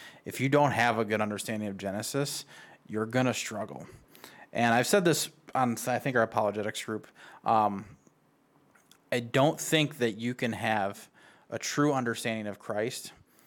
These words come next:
if you don't have a true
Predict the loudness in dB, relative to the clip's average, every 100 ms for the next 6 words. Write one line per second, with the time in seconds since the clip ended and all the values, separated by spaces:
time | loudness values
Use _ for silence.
0 | -20 _ _ -8 -6 -4 -6 -6 0 2
1 | 2 -2 -2 0 -2 -4 -8 -4 -2 0
2 | -2